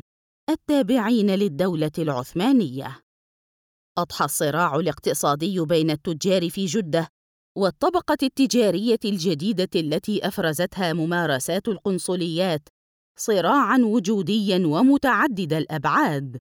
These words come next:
وساعد في رفع الوعي السياسي لدى أهل جدة تواجد شيخ هندي وأتباعه في جدة كانوا يحدثون عن ثورة الهند ضد الإنجليز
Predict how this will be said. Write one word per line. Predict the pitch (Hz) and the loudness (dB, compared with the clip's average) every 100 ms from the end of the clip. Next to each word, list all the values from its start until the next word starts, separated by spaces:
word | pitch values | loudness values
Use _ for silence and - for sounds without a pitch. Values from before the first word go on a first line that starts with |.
| _ _ _ _ 156 | _ _ _ _ -4
وساعد | 165 147 175 160 156 156 | -2 0 -2 0 -2 -2
في | 156 185 147 | -2 0 0
رفع | 143 170 | 0 -2
الوعي | 151 165 156 156 170 | -4 -2 0 0 -2
السياسي | 170 - 185 160 135 170 190 160 | -6 -6 -2 0 0 -2 -2 0
لدى | 160 165 165 156 | 0 0 0 -2
أهل | 185 180 165 | -4 -4 -2
جدة | 185 170 160 156 _ _ _ _ - | -2 -2 -4 -4 _ _ _ _ -4
تواجد | 151 214 320 262 254 | 0 2 2 2 0
شيخ | 262 254 247 262 | 0 -2 -2 -2
هندي | 233 233 202 196 240 208 208 | 0 2 0 0 0 2 2
وأتباعه | 196 - - 160 330 185 175 165 170 | 2 -2 -2 0 2 2 0 -2 -4
في | 170 175 | -4 -4
جدة | 151 330 175 117 - _ _ _ _ - | 0 -2 0 -4 -4 _ _ _ _ -2
كانوا | 180 190 185 | 0 2 2
يحدثون | 180 175 190 156 156 151 170 214 | 0 0 -2 -2 -4 -2 0 2
عن | 190 180 | 2 0
ثورة | 156 170 254 208 - | -2 0 2 0 0
الهند | 185 147 214 233 | -2 2 4 4
ضد | 165 175 269 185 | 2 0 0 0
الإنجليز | 165 175 170 185 359 214 123 120 | 0 0 -2 0 2 2 -2 -8